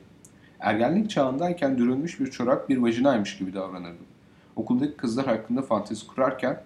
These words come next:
kabaca insan biçimine düzenlenmiş yastıklarla sevişen çok azgın bir küçük oğlandım. Meninin çarşaflara bulaşmasını engellemek için bazen bir çoraba ya da plastik bir sandviç torbasına boşalırdım. Annem bundan hoşlanmazdı.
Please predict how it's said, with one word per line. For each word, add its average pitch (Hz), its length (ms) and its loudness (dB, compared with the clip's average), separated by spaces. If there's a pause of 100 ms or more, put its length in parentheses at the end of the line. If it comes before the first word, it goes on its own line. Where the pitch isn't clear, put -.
kabaca 143 340 2
insan 123 420 2
biçimine 101 360 0
düzenlenmiş 98 720 2
yastıklarla 107 580 -4
sevişen 101 380 -4
çok - 240 -2
azgın 110 340 0
bir 113 120 -2
küçük - 260 -12
oğlandım. 92 440 -2 (720)
Meninin 180 360 6
çarşaflara 123 720 0
bulaşmasını 110 520 -4
engellemek 101 600 -2
için 143 300 -4
bazen 117 420 4
bir 113 100 0
çoraba 110 500 -2
ya 110 80 -6
da 120 140 -6
plastik - 420 -6
bir 120 60 -4
sandviç 104 440 -2
torbasına 101 460 -6
boşalırdım. 90 440 -8 (500)
Annem 95 340 2
bundan 92 200 -6
hoşlanmazdı. 87 640 -8